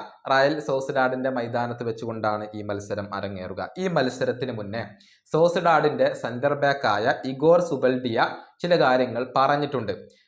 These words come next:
അതായത്, സാബി അലോൺസോ ഇപ്പോൾ റയലിൽ വലിയ മാറ്റങ്ങൾ വരുത്തി എന്നാണ് ഇഗോർ പറഞ്ഞിട്ടുള്ളത്. ഇപ്പോൾ റയൽ മാഡ്രിഡ് ഒരു ഹൈ പ്രസിംഗ് ടീമായി മാറി എന്നും ഇദ്ദേഹം പറഞ്ഞിട്ടുണ്ട്. കൂടാതെ, റയലിന്റെ മുന്നേറ്റ നിരയിൽ തങ്ങൾക്ക് ഏറ്റവും കൂടുതൽ തലവേദന സൃഷ്ടിക്കുന്ന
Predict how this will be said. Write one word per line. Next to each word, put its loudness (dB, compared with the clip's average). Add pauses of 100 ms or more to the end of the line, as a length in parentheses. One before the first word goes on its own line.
(120)
അതായത്, 4
സാബി 2 (160)
അലോൺസോ 0 (140)
ഇപ്പോൾ -4 (160)
റയലിൽ -2 (180)
വലിയ -6
മാറ്റങ്ങൾ -2
വരുത്തി -8
എന്നാണ് -8 (160)
ഇഗോർ -6
പറഞ്ഞിട്ടുള്ളത്. -2 (440)
ഇപ്പോൾ 6 (180)
റയൽ 4 (160)
മാഡ്രിഡ് -2 (160)
ഒരു 0 (120)
ഹൈ 0 (120)
പ്രസിംഗ് -6
ടീമായി 0
മാറി -2 (120)
എന്നും -8 (100)
ഇദ്ദേഹം -10
പറഞ്ഞിട്ടുണ്ട്. -2 (520)
കൂടാതെ, 6 (160)
റയലിന്റെ 4
മുന്നേറ്റ -2 (120)
നിരയിൽ 2 (120)
തങ്ങൾക്ക് -4
ഏറ്റവും -4
കൂടുതൽ -6 (120)
തലവേദന -2
സൃഷ്ടിക്കുന്ന -8